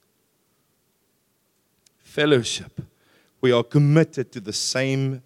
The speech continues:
mission, to the same vision,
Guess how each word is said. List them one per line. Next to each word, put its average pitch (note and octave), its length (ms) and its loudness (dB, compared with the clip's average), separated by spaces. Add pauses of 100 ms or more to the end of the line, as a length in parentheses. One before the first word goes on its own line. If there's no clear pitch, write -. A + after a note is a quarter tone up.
mission, C#3 680 0 (600)
to A2 100 -8
the G#2+ 120 -6
same A#2 440 -2
vision, C3 640 -2